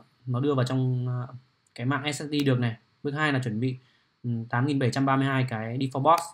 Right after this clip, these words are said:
Đó, bước ba là truyền vào để lấy ra các ba, hai nghìn, hai trăm mười tám nghìn ba trăm cái thông tin. Đó, dựa vào các cái thông tin đấy thì mình lấy ra top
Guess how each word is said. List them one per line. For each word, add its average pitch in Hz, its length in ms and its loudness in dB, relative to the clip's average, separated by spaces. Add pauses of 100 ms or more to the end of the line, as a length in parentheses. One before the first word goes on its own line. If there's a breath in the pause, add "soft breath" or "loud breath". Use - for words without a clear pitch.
(360)
Đó, 113 120 -4
bước 143 140 -2
ba 143 180 4
là 123 180 4
truyền 127 180 6
vào 117 160 4
để 113 100 -2
lấy 113 180 -2
ra 143 120 0
các 156 300 -4
ba, 127 240 -2
hai 143 180 0
nghìn, 127 260 4 (480 soft breath)
hai 139 120 -8
trăm 151 120 0
mười 131 120 4
tám 127 200 2
nghìn 123 400 2 (200)
ba 131 160 0
trăm 135 260 2
cái 120 460 -4
thông 139 160 -2
tin. 147 320 2 (400)
Đó, 120 240 -2
dựa 147 180 2
vào 127 120 2
các 143 60 0
cái 143 100 -4
thông 151 140 -2
tin 147 140 2
đấy 127 160 6
thì 139 60 -2
mình 123 200 4
lấy 117 100 -4
ra 131 100 -4
top 170 260 -2